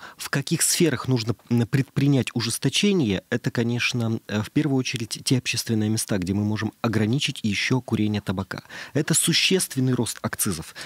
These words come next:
потому что те восемь, десять, двадцать процентов — это на самом деле незначимые цифры. Если бы сигареты стоили в два или три раза дороже,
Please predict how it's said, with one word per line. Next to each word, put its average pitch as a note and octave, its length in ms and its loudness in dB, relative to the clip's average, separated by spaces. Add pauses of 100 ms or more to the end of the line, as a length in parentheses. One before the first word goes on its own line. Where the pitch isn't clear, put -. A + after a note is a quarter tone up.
(100)
потому C#3 220 0
что D3 200 -4
те F3+ 280 2
восемь, B2+ 520 2
десять, C#3 480 2
двадцать C#3 420 -2
процентов — - 720 -4
это B2+ 180 -2
на B2 100 0
самом A#2+ 340 0
деле A2+ 240 0 (240)
незначимые B2 960 0
цифры. - 420 -6 (100)
Если C3 300 2
бы C3 180 2
сигареты A#2+ 500 0
стоили F#2 360 0
в E2 100 -4
два G#2 380 0
или G#2 180 0
три F3 420 0
раза G#2 360 -2
дороже, G2 400 -4